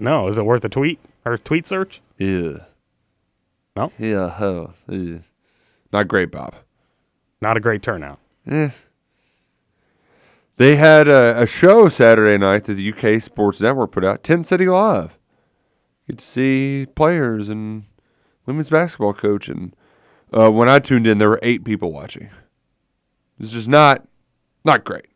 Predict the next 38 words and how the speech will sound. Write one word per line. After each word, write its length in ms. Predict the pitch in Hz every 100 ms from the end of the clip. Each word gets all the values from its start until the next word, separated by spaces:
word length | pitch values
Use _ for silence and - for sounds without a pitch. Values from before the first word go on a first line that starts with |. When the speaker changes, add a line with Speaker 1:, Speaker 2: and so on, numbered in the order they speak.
| _ _ _ _ _ -
Speaker 1:
What 240 | 113 180
is 140 | 202
it 100 | 185
exactly? 560 | 190 175 196 202 226 202 _ _ _ _ _ _ _ -
Speaker 2:
It 100 | 101
was 140 | 95
just 160 | 92 92
a 60 | 92
broadcast 640 | 104 123 131 101 101 -
live 240 | 92 101
from 280 | 104 113 110
the 80 | 113
Big 160 | 120 123
Blue 140 | 131
Madness 300 | 139 143 147
campout. 460 | - 175 131 120 -
And, 320 | - 113 110
uh, 280 | 113 110 107 104 _ _ _ _ _ _ _ _ _ _ _ _ _ _ _ _
I 80 | 151
know 300 | 170 190 190
that 340 | 175 160 143 - _ _ _ _ _ _ _ _ -
John 300 | 113 139 143
Calipari, 760 | 139 147 135 117 113 117 117 120
I, 280 | 131 135 127
I, 200 | - 131
so 200 | - 165
we, 180 | 185
I 100 | 151
think 220 | 165 262 226
we 120 | 208
had 240 | 175 160
a, 140 | 135 139
ourselves 380 | 120 - 131 113
a 80 |
correlations 680 | 107 135 127 107 101 98 101
versus 180 | 85 90
causation 600 | - 95 90 85 76 65
problem. 320 | - - 65